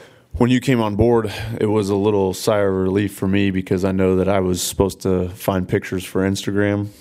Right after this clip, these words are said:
and that's a lot harder than you think. At least I think so. I mean, it's, you know, trying to, to push good content out there. And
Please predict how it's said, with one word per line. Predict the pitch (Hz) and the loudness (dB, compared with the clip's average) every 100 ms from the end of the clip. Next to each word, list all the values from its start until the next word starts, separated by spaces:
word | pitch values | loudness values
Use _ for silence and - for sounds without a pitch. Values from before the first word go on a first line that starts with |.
| - - - | -20 -18 -6
and | - 95 90 90 90 90 95 - _ | 0 2 2 0 0 -2 -4 -10 _
that's | 117 131 185 - | -2 -2 -2 -6
a | - | -2
lot | 113 123 - | -2 -2 -2
harder | 117 107 104 | -2 -2 -4
than | 98 101 95 95 98 95 - - | -2 0 0 0 -2 -8 -16 -6
you | 104 | -4
think. | 92 101 95 92 - - | -2 -2 -2 -4 -6 -2
At | |
least | 107 98 - - _ - - - - | 0 -2 -6 -16 _ -20 -20 -20 -8
I | 98 | -4
think | 98 90 90 | -4 -6 -6
so. | 92 90 101 - - | -2 -2 -2 -10 -10
I | 101 | -4
mean, | 101 98 | -2 -2
it's, | 101 95 - - - - - - _ - 160 - | -4 -8 -14 -20 -18 -16 -18 -20 _ -18 -18 -10
you | - | -4
know, | 95 | -2
trying | 90 113 101 | 0 -2 -2
to, | 92 98 98 | -2 -2 -2
to | - | -6
push | 87 107 95 - | -6 -4 -4 -6
good | 107 92 | -6 -4
content | - 104 104 - 92 | -2 -2 -2 -4 -4
out | 95 98 | -2 -2
there. | 95 98 101 | 0 0 0
And | 85 - | -4 -10